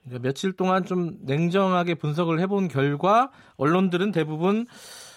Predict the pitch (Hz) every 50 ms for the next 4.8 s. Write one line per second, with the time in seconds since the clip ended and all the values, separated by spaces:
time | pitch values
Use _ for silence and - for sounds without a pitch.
0 | - - _ - - 143 139 139 139 196 214 214 214 208 202 202 - 202 190 190
1 | 185 180 175 170 156 151 151 160 170 165 165 165 160 151 - - - - 165 202
2 | 196 214 202 190 180 175 170 - - 147 143 156 170 175 180 175 165 160 147 143
3 | - 208 196 196 185 165 156 160 185 233 262 277 _ _ _ _ _ _ _ -
4 | - 131 147 180 208 220 254 254 240 226 220 214 214 247 285